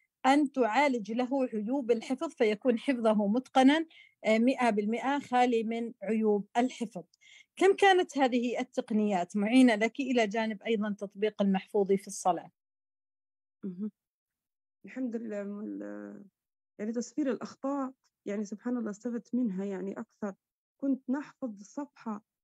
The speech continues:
Speaker 2: وفي ال-، نقعد على التوقيت عشر دقائق نفتح، نحفظ أربع صفحات أو خمس صفحات و-، أو، يعني، أو ست صفحات. خلاص لما ينت-، ينتهي الوقت، ينتهي الوقت نقوم بتسجيل، يعني تسجيل صوتي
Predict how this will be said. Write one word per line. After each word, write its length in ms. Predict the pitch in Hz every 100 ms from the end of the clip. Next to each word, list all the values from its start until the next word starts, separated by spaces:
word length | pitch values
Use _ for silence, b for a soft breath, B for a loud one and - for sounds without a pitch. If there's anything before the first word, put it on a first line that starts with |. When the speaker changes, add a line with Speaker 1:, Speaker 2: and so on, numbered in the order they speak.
| _ _
Speaker 2:
وفي 560 | - 208 208 208 208
ال-، 380 | 220 226 220 269
نقعد 460 | 202 208 220 240 220
على 140 | 202
التوقيت 460 | - 220 - 277 214
عشر 320 | 226 - 202
دقائق 520 | 190 - 269 262 226 226
نفتح، 500 | 220 220 226 220 - - - 247
نحفظ 300 | 240 214 220
أربع 240 | 254 233 202
صفحات 560 | - 190 214 240 220
أو 300 | - 214 226 196
خمس 240 | 262 233
صفحات 480 | - 208 214 233 226
و-، 320 | - 233 110 - - _ - -
أو، 140 | - - _ -
يعني، 240 | 247 247 -
أو 200 | 277 277
ست 200 | 233 311 -
صفحات. 540 | - 220 208 214 190 _ _ _ _ _ _
خلاص 360 | - 269 311 262
لما 180 | 240 240
ينت-، 200 | - 302
ينتهي 400 | 330 - 247 262
الوقت، 580 | 262 262 220 196 - - _ _ -
ينتهي 300 | 285 - 233
الوقت 400 | 226 359 - 320 _ _ _ _ _ -
نقوم 380 | 220 - 330 247
بتسجيل، 760 | 277 - 262 - 202 320 311
يعني 360 | 226 196 202 208
تسجيل 460 | - 226 190 294 214
صوتي 600 | - 302 233 220 214